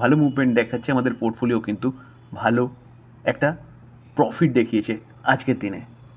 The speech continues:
পতঞ্জলি ফুড লিমিটেড, তো পতঞ্জলি ফুডকে দেখলে দেখা যাবে, দেখুন আজকের দিনে পতঞ্জলি ফুড দু পার্সেন্ট মতন একটা ভালো মুভমেন্ট দেখিয়ে, যেখানে এই কোম্পানিটাকে নিয়ে একটা ভালো নিউজ পাওয়া যাচ্ছে। নিউজ কি পাওয়া যাচ্ছে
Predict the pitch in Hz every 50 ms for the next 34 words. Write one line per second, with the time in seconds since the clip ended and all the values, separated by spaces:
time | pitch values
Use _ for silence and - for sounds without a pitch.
0 | - - - - _ - - - - - 180 180 240 240 226 226 247 226 240 254
1 | 254 - - - - - - - 202 170 175 - - - - - - 156 165 175
2 | 160 147 127 - 101 92 - - - - - - - - - - - - - -
3 | - 254 - - 175 175 277 294 311 302 311 285 - - 240 233 - 208 165 151
4 | 131 - 151 127 113 - - 170 147 135 139 - - 139 - - 143 147 156 202
5 | 175 170 202 233 262 254 - 151 151 - 180 180 185 185 170 - - 208 214 -
6 | - - - - - 139 160 160 170 156 - 165 151 151 139 139 135 131 131 123
7 | 113 120 120 123 113 113 110 110 107 104 101 101 - 127 120 123 135 127 - 170
8 | 175 165 - - 156 160 170 - 127 113 113 107 104 110 - - 135 139 139 135
9 | 135 160 151 - 117 139 139 127 123 139 156 151 - - - 101 98 95 95 -
10 | - - - - - - - - - - - - - - - - - - - -
11 | - - - - - - - - 143 147 156 156 156 - 131 117 104 98 - -
12 | 104 - -